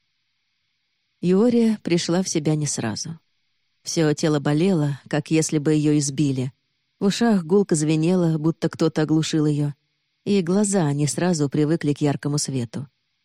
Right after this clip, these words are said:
Никогда еще простое перемещение с использованием портала не проходило так болезненно. Похоже, при переходе она потеряла сознание.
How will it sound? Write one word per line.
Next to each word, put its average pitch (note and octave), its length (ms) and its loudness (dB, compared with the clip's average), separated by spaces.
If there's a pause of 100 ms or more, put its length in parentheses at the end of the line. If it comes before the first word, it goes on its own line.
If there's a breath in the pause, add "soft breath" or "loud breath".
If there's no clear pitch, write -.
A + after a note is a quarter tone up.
(460)
Никогда E3 440 0
еще C#3+ 300 -2
простое D3 420 0
перемещение D3+ 680 0
с - 100 -4
использованием C#3+ 600 0
портала D3+ 520 -2 (280)
не B3+ 120 0
проходило E3 520 0
так C#3+ 180 -4
болезненно. C#3 680 -2 (800)
Похоже, F3+ 560 0
при A3 200 0
переходе F3 540 0
она E3 200 0
потеряла F3 440 0
сознание. D#3 680 -4